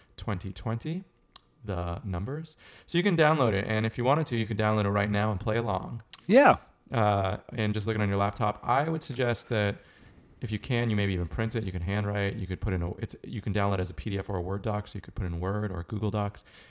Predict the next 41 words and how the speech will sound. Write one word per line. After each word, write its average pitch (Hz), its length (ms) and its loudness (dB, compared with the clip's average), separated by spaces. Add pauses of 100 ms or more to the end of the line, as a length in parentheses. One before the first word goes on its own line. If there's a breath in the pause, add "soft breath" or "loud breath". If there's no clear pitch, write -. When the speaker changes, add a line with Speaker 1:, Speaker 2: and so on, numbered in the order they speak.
(100)
Speaker 1:
and 101 100 -4
track 107 380 0
it. 127 240 -2 (460 soft breath)
Uh, 101 440 4
or 147 140 4
you 160 60 2
can 160 100 2
listen 160 180 0
to 151 60 2
today's 147 140 2
episode, 135 440 2
go 120 140 2
download 117 340 4
it 113 120 0
later, 110 200 4
and 110 80 2
then 98 120 0
do 104 120 0
it 98 80 -2
at 101 80 -2
a 92 60 -6
time 101 240 -6
that's 101 140 -6
convenient 101 340 -6
for - 80 -6
you. 98 80 -4
We're 110 140 4
not 131 160 4
gonna 147 120 2
do 123 200 0
every 110 360 0
question 98 540 -2
because 92 240 -4
that 98 100 -2
would 98 120 -4
be 98 60 -2
a 95 60 -2
little 98 160 0
long, 101 300 0 (160)
Speaker 2:
Mm-hmm, 104 240 0
mm-hmm. 98 340 -2